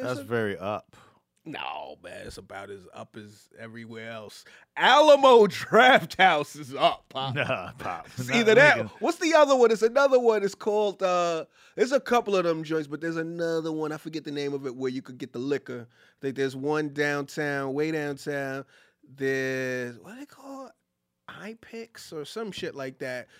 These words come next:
Speaker 1: There's
Speaker 2: IMAX?
Speaker 1: one in, no, not IMAX. It's like
Speaker 2: That's
Speaker 1: a
Speaker 2: what I
Speaker 1: little
Speaker 2: wanna see that shit on.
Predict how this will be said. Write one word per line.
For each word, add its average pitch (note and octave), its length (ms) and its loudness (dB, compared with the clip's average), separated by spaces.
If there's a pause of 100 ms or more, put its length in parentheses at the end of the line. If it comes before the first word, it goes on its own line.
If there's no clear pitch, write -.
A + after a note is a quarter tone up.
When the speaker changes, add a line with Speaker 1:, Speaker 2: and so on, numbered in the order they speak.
(120)
Speaker 1:
There's C3+ 160 -8
Speaker 2:
IMAX? D3+ 100 -8
Speaker 1:
one D#3+ 300 0
in, D3 300 -2
no, D3 160 -8
not D#3 180 -10
IMAX. E3 500 -12
It's C3 120 -18
like C3+ 160 -10
Speaker 2:
That's D3+ 140 -4
Speaker 1:
a - 20 -10
Speaker 2:
what C#3+ 100 -2
I A2+ 40 -2
Speaker 1:
little G2 80 -6
Speaker 2:
wanna B2 200 -6
see - 140 -14
that D#2+ 160 -16
shit C#2+ 160 -20
on. C2+ 180 -20